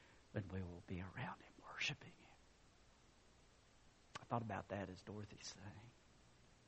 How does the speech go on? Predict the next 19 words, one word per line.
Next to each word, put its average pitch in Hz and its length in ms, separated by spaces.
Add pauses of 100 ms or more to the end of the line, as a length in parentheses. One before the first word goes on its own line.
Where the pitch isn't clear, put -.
(440)
Man, - 100 (920)
grace 131 360
so 135 220
amazing. - 240 (1200)
Let's - 120
pray. - 760 (920)
Father, 147 260
I 120 100
thank 135 340
you 147 100
for - 160
your 139 160
word. 131 420 (1000)
I 135 60
thank 135 360
you 135 80
for - 160
your 120 140
victory. 110 600